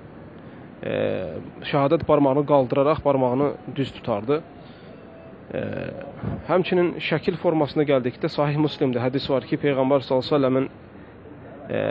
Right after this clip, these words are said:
əli təşəhhüd tutarkən ərəb dilindəki əlli üç formasında olardı. Yəni yumruq şəklində tutardı, ə, baş barmağı ilə orta barmağını birləşdirib şəhadət barmağını qaldırardı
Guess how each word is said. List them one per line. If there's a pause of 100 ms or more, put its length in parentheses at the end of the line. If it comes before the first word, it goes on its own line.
(180)
əli (540)
təşəhhüd
tutarkən
ərəb
dilindəki
əlli
üç
formasında
olardı. (760)
Yəni
yumruq
şəklində
tutardı, (800)
ə, (360)
baş
barmağı
ilə
orta
barmağını
birləşdirib
şəhadət
barmağını
qaldırardı